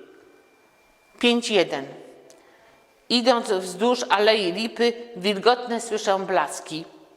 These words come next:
Siedem dziewięć. Z daleka przymierza kula, kryco się zabieliły. Dziewięć pięć. Dzień dobry, tutaj jest kaczka, co chodzi za mną w koło.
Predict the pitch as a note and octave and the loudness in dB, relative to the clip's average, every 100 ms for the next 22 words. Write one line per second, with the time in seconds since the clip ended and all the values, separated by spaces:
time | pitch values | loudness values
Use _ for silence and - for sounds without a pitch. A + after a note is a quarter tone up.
0 | _ _ _ _ _ _ _ _ _ _ | _ _ _ _ _ _ _ _ _ _
1 | - A#3+ G#3+ G#3+ F3+ E3 D#3 D3+ - - | 2 2 4 -2 0 -2 -2 -8 -10 -14
2 | - - - - - - - F3 G#3 G#3+ | -16 -20 -20 -20 -20 -16 -10 2 4 6
3 | B3+ - A#3+ - A3+ A3+ A3 G3+ G3+ A#3+ | 4 4 0 -4 0 2 2 0 2 2
4 | A#3 F3 C#3+ - - - A3+ B3 G#3+ - | 4 4 0 -8 -12 0 0 2 -4 -2
5 | G3 F#3+ F#3 F3+ F3+ E3+ E3 C#3+ A2 - | -4 2 0 2 -4 -2 -4 -2 -4 -8
6 | - - - _ _ _ - - _ _ | -18 -20 -20 _ _ _ -20 -20 _ _
7 | E3+ G#3+ G#3+ G#3 - F#3+ D3+ C#3+ - - | 0 2 2 -2 -4 -2 -2 -6 -12 -12
8 | - - _ _ _ _ _ _ E3 G#3+ | -14 -20 _ _ _ _ _ _ 0 2
9 | A3 C4+ A#3 F#3+ F3+ F3+ G#3 G3+ F#3 F3+ | 4 2 4 0 0 -2 2 2 2 0
10 | - B3+ - D#3 D#3+ G#3 - A#3+ G3+ F#3 | 0 0 -2 -6 -4 -6 0 0 0 2
11 | F#3 F#3 F3+ F3+ - - E3+ D3 C#3 D3+ | 2 2 -2 -2 -6 -2 0 0 -8 -12